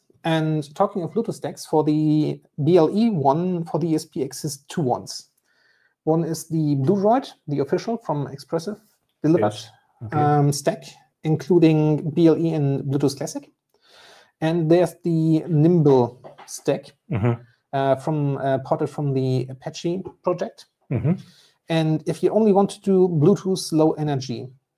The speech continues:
Speaker 1: you should really look at the Nimble stack. Um, less, well, the chances that you ha-,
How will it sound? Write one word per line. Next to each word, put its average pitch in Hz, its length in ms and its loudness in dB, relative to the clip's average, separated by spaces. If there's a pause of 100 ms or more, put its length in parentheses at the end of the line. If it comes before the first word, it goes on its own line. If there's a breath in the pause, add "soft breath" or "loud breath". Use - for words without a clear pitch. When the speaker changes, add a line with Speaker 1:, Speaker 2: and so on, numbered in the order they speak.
(120)
Speaker 1:
you 147 280 -2
should 147 280 -6
really 160 240 0
look 147 280 -4
at 135 240 -10
the 147 80 -6 (140)
Nimble 135 280 0
stack. - 320 -16 (840)
Um, 127 800 -6 (580)
less, - 880 -4
well, - 420 -2 (960 soft breath)
the 156 80 2
chances 180 400 -2
that 165 160 0
you 156 80 0
ha-, 147 140 -4